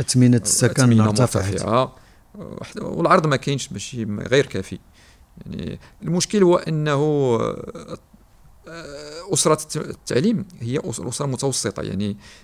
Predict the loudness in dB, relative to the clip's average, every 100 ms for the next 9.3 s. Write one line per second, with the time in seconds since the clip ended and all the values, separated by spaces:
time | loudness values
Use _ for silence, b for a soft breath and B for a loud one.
0 | -18 -10 -6 -4 -2 -2 -4 -6 -8 -8
1 | -8 -10 -12 -14 -16 -16 -10 -2 0 2
2 | 2 4 6 4 4 0 -2 -4 -8 -8
3 | -8 -6 -6 -4 -4 -4 -6 -6 -2 0
4 | 0 -6 B B B _ -10 -6 -4 -2
5 | -4 -6 -10 -14 -4 -2 -2 -4 2 2
6 | 2 -2 -6 -6 -4 -4 -6 -4 -2 -2
7 | -6 -6 -8 -8 -8 -8 -10 -8 -10 -10
8 | -14 _ b b b b _ _ -6 -2
9 | -2 -4